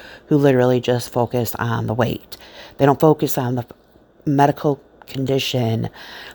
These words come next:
that I currently have. You know, I don't care if they know exactly what caused it, because they don't. It's idiopathic, which means there is no known cause.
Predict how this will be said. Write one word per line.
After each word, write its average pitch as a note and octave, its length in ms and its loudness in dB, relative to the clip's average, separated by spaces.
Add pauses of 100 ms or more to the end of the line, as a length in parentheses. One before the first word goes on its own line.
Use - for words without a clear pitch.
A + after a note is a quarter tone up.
(140)
that - 260 2 (160)
I B2 100 -2
currently C3 340 -2
have. - 320 -6 (880)
You C3+ 120 2
know, A2+ 240 0
I C3+ 160 4
don't D#3+ 180 4
care C#3 380 0 (720)
if D#3 160 4
they C3 600 0 (520)
know C3+ 340 4
exactly B2+ 540 0
what A2+ 160 -2
caused A#2+ 340 -2
it, - 160 -6
because C#3 240 -2
they C3+ 100 4
don't. B2 520 0 (560)
It's C#3+ 440 2 (540)
idiopathic, C3 760 2
which B2+ 240 -4
means B2 300 -2
there A#2+ 180 0
is B2+ 360 2
no B2 480 0
known A#2 480 -2
cause. - 640 -6